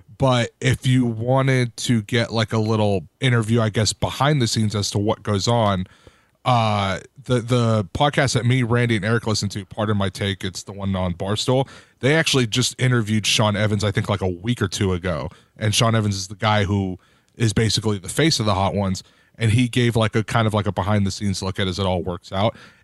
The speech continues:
It's some wild stuff as far as, like, how it came to be and how it all works out and how this dude is re-, like, basically able to just eat chicken wings every day,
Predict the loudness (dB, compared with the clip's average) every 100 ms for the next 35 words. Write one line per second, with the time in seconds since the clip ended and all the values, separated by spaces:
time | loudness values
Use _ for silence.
0 | -2 0 2 2 2 0 0 2 4 2
1 | 0 -4 -6 -4 -4 -6 0 2 2 0
2 | 0 0 0 -2 -4 -10 _ _ _ -2
3 | 2 2 0 0 2 2 0 2 2 2
4 | 0 -2 0 2 2 0 0 -2 0 0
5 | 0 0 -4 0 0 0 0 -4 -20 _
6 | _ -2 0 2 2 2 -2 -4 -4 -4
7 | -4 -10 _ _ -4 -2 0 0 0 -2
8 | -2 -2 -2 -2 -6 -6 -6 -4 -6 -6
9 | -2 -2 0 -2 -2 -2 -6 -12 -20 -20
10 | _ _ -8 0 0 2 0 2 0 0
11 | -2